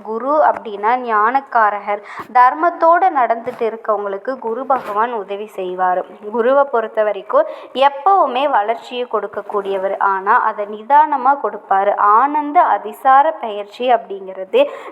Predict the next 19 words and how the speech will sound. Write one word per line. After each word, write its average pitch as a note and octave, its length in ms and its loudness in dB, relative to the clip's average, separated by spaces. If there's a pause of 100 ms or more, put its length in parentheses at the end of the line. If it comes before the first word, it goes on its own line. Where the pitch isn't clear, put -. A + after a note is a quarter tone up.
வேகமா E4+ 640 4
பலன் A3 340 0
தரக்கூடியது. G3+ 760 -6
இப்ப G#3 220 -8
இது A#3+ 300 -8
நாள் F4 260 4
வரைக்கும் A#3+ 520 -4
விருச்சிக C4+ 480 -2
ராசிக்காரர்களுடைய G3+ 1300 -2
கஷ்டத்திற்கு B3 840 -2
காரணம் A3 600 0
என்ன G3 220 -10
தெரியுமா? G3 520 -4 (360)
குரு F4+ 340 2
வந்து B3+ 280 0
எட்டுல A3+ 340 -6
இருந்தாரு, G3+ 640 -2
நிறைய C#4+ 420 2
தடைகளை A#3 640 0